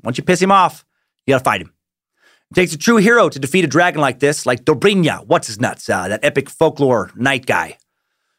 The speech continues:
And how exactly did this one knight kill such a badass dragon? Well, I'm glad you asked. Uh, magic. Uh, I wish that worked in real life, right? So you just, ah, magic, you know, just changes everything.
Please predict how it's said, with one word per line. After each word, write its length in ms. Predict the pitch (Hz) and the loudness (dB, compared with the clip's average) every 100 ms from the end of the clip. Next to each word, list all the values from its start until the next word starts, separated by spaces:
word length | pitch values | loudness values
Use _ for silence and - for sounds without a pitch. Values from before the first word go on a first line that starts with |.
| _ | _
And 80 | 117 | 0
how 160 | 175 196 | 2 2
exactly 380 | 147 208 180 | 2 0 0
did 80 | 156 | -4
this 120 | 151 | -2
one 200 | 147 180 | 0 2
knight 240 | 180 180 - | 2 0 0
kill 240 | 190 196 | 0 0
such 180 | 190 156 | 0 -2
a 40 | |
badass 580 | 123 104 175 185 185 - | -2 0 2 2 0 -2
dragon? 540 | - 180 190 214 190 - | 0 2 2 0 -4 -4
Well, 140 | 175 240 | 0 2
I'm 60 | |
glad 180 | 220 233 | 2 2
you 60 | 226 | 2
asked. 360 | 180 - - _ _ _ - | 0 -6 -20 _ _ _ -4
Uh, 180 | 104 110 | -2 0
magic. 340 | 185 - - _ _ _ _ _ _ _ _ _ _ _ | 0 -2 -12 _ _ _ _ _ _ _ _ _ _ _
Uh, 120 | - 120 | 0 2
I 20 | |
wish 140 | 139 | 2
that 80 | 147 | 2
worked 140 | 151 | 0
in 40 | 127 | 2
real 140 | 135 | 2
life, 320 | 104 - - _ - | 0 -4 -16 _ -8
right? 180 | 110 123 - _ | -6 -8 -14 _
So 120 | 107 | -12
you 40 | |
just, 140 | 104 - | -8 -2
ah, 220 | 98 120 | 0 2
magic, 440 | 330 240 - - _ | 2 0 -2 -8 _
you 80 | 107 | -2
know, 160 | 151 156 - _ | 0 -2 -10 _
just 160 | 151 | -10
changes 280 | - 175 143 | -4 -2 0
everything. 340 | 104 92 80 | -2 -4 -8